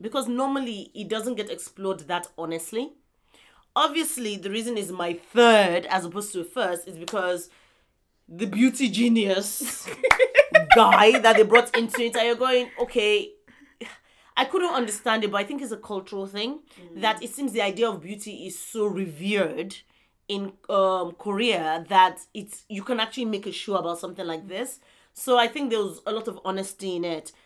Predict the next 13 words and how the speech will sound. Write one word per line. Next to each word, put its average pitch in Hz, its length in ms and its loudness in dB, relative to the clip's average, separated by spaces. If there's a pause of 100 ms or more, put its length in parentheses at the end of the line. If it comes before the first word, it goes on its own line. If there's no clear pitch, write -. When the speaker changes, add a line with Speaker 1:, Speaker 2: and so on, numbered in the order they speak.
Speaker 1:
about 190 280 -2
also 208 220 -8
the - 100 -10
fact 180 240 -8
that 170 220 -10
people 196 200 -14
like 175 220 -8
your 160 100 -6
beauty, 175 480 -8 (100)
even 190 180 -8
though 170 80 -2
it's 160 180 -6
fake, - 580 -4